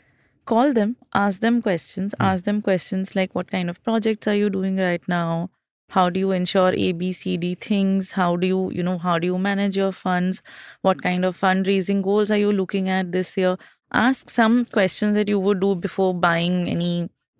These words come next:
Speaker 1: any equipment or anything else. Ask those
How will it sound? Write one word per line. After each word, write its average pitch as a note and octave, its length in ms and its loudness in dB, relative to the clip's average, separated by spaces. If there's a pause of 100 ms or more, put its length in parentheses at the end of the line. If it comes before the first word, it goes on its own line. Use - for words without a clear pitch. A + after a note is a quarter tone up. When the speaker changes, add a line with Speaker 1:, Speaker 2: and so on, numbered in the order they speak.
(180)
Speaker 1:
any F#3 180 2
equipment E3+ 580 0
or E3+ 60 2
anything F3 500 0
else. D#3+ 400 -2 (480)
Ask C#4 260 0
those B3+ 240 0